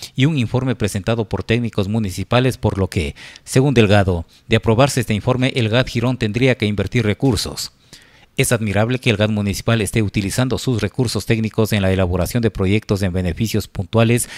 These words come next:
y no de la colectividad, argumentó Delgado.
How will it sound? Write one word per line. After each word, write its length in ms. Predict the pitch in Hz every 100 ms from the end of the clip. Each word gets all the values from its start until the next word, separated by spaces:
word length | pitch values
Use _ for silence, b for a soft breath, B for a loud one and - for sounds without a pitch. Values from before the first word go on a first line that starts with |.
| B
y 100 | 120
no 180 | 127 135
de 100 | 113
la 100 | 98
colectividad, 760 | 123 117 - 98 98 139 160 -
argumentó 560 | 110 104 104 101 92 107
Delgado. 520 | 98 92 90 69 65